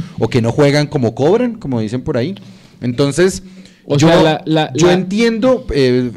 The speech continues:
Speaker 1: finalizo con esto, Mechu, yo finalizo, exacto, es, es algo contra los jugadores, pero a mí sí me parece una política completamente represiva, y creo que lo, lo dijeron incluso los muchachos de la, de la barra popular,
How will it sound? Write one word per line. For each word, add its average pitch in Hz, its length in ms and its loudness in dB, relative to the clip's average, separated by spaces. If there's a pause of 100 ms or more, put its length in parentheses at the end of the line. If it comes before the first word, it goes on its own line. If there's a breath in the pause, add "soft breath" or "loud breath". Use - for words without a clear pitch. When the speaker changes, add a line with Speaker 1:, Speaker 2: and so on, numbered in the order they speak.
Speaker 1:
finalizo 135 440 0
con 165 140 -2
esto, 147 240 0
Mechu, 123 340 -2 (560 loud breath)
yo 170 180 4
finalizo, 196 640 0
exacto, - 640 -6
es, 139 220 -6
es 165 220 -2
algo 220 280 2
contra 240 280 0
los 175 160 2
jugadores, 143 640 2 (540 loud breath)
pero 139 680 4
a 131 160 -2
mí 135 140 -2
sí 165 120 -6
me 170 120 0
parece 170 360 0
una 135 180 -2
política 135 600 -2
completamente 123 800 -2
represiva, 151 720 -4 (960 soft breath)
y 131 140 -4
creo 165 360 2
que 127 140 -2
lo, 98 280 -2
lo 113 140 -2
dijeron 113 380 -4
incluso 120 420 -4
los 127 180 0
muchachos 117 400 -6
de 131 100 2
la, 98 220 -2
de 101 140 -4
la 101 100 -2
barra 95 280 -4
popular, 120 480 -4